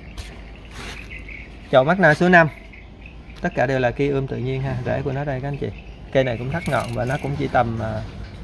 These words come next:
sáu sen. Thì đồng giá hết là một trăm tám mươi nghìn một cây. Mặt bông cây, cây năm cánh trắng mắt nai thì nó cũng bình thường, bình dân, đẹp. Mình thấy là đẹp.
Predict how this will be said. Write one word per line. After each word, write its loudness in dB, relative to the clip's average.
sáu 4
sen. 8
Thì 4
đồng 8
giá 12
hết 6
là 6
một 4
trăm 4
tám 2
mươi 6
nghìn 6
một 2
cây. 10
Mặt -2
bông 6
cây, 6
cây 8
năm 2
cánh -2
trắng 0
mắt -2
nai 6
thì 0
nó 2
cũng 4
bình 6
thường, 6
bình 2
dân, 8
đẹp. 6
Mình 6
thấy 10
là 12
đẹp. 6